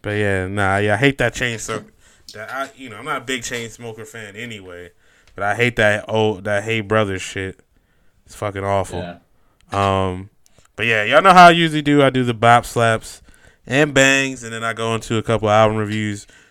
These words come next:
Speaker 1: which there's a ton that I had from that, you know, lingered over from last week into this week. I didn't even get to the albums I dropped on Friday 'cause I, it, it felt like a, it was a different Friday than usual. You know what I mean? Thursday
Speaker 2: Yeah.
Speaker 1: and Friday.
Speaker 2: It was like a Monday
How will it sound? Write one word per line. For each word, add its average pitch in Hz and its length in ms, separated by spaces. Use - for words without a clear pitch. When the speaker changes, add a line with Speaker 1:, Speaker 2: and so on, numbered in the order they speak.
Speaker 1:
which 104 140
there's 104 220
a 90 60
ton 113 540
that 101 100
I 104 80
had 101 400
from 101 320
that, 95 220
you 101 100
know, 90 120
lingered 101 240
over 95 140
from 95 180
last 95 280
week 95 160
into 90 180
this 110 240
week. 104 260
I 104 80
didn't 120 180
even 101 120
get 110 180
to 110 100
the 98 60
albums 98 300
I 92 100
dropped 92 360
on 87 100
Friday 98 400
'cause 95 120
I, 101 140
it, 117 200
it - 80
felt 185 140
like 151 120
a, 131 200
it 160 80
was 160 160
a 143 80
different 151 360
Friday 123 420
than 104 140
usual. 98 400
You 90 120
know 98 80
what 101 100
I 104 40
mean? 104 200
Thursday 101 260
Speaker 2:
Yeah. 104 140
Speaker 1:
and 101 80
Friday. 92 340
Speaker 2:
It 175 40
was 180 120
like 180 100
a 147 60
Monday 151 640